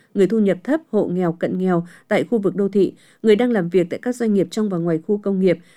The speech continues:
sĩ quan, hạ sĩ quan nghiệp vụ, hạ sĩ quan chuyên môn kỹ thuật, quân nhân chuyên nghiệp, công nhân trong cơ quan đơn vị thuộc Công an Nhân dân và Quân đội Nhân dân, cán bộ, công chức, viên chức.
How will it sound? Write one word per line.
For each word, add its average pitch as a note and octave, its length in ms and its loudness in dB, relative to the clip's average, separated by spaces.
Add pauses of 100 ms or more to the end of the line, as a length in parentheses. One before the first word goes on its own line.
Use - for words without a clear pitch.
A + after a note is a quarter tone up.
(100)
sĩ - 300 -4
quan, A3+ 220 0
hạ G#3+ 160 -4
sĩ - 200 -6
quan G#3 220 -2
nghiệp F#3 180 0
vụ, F3+ 220 2 (140)
hạ E3 140 -2
sĩ - 180 -6
quan A3 220 0
chuyên G#3+ 200 0
môn G3+ 120 0
kỹ F#3 140 -6
thuật, F#3+ 220 0 (160)
quân G#3 160 2
nhân G3+ 160 0
chuyên F#3+ 220 -2
nghiệp, F3+ 180 2 (280)
công A#3 200 2
nhân A3+ 180 2
trong A3 180 -2
cơ G#3+ 180 0
quan G3+ 160 0
đơn F#3+ 160 -2
vị F#3 240 2
thuộc F3+ 180 -2
Công G3+ 180 0
an G3 140 -2
Nhân G3 180 -2
dân G3 280 2 (280)
và F#3+ 160 0
Quân G#3 180 0
đội G3 140 2
Nhân G3 160 -2
dân, G3 280 2 (300)
cán G3+ 200 0
bộ, A3 260 2
công G3 180 0
chức, B3+ 200 -4
viên E3+ 160 0
chức. C4 180 2